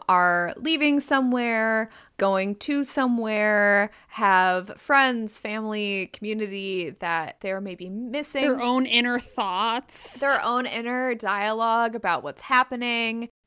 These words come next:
Speaker 1: And, and it feels so noticeable to me in the airport particularly
Speaker 2: Mm-hmm.
Speaker 1: because I am also traveling. And so I'm kind of aware of, like, my thoughts maybe at a more heightened level.
Speaker 2: Mm-hmm.
Speaker 1: So I feel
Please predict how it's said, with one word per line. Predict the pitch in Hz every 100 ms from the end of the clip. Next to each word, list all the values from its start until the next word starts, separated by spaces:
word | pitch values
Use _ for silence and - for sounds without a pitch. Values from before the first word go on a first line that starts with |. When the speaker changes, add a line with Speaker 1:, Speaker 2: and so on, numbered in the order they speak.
| -
Speaker 1:
And, | 208 208 -
and | 220 214
it | 214 _
feels | - 262 285 285 262 -
so | - - 214 196 190 196 190 -
noticeable | 190 160 185 202 214
to | 220 247
me | 254 262 - -
in | 190 202 190 - -
the | 180 -
airport | 185 - 202
particularly | - 190 339 - 240 214 202 196
Speaker 2:
Mm-hmm. | 262 247 220
Speaker 1:
because | 233 233 -
I | 202 202
am | 208
also | - 175 -
traveling. | 175 - 147 185 202 254 277
And | - 196
so | - 180
I'm | 190
kind | - 202
of | 180
aware | 185 180 160 170 180 -
of, | 175 170 185
like, | 160 - _ _ -
my | 190 165 170
thoughts | - 202 202 -
maybe | 220 214 220 233
at | 214
a | 220
more | 226 226
heightened | 226 214 233 233
level. | 226 220 226 220
Speaker 2:
Mm-hmm. | 269 254 240
Speaker 1:
So | 214 190 - _ _ _ -
I | 202
feel | 233 220 226 -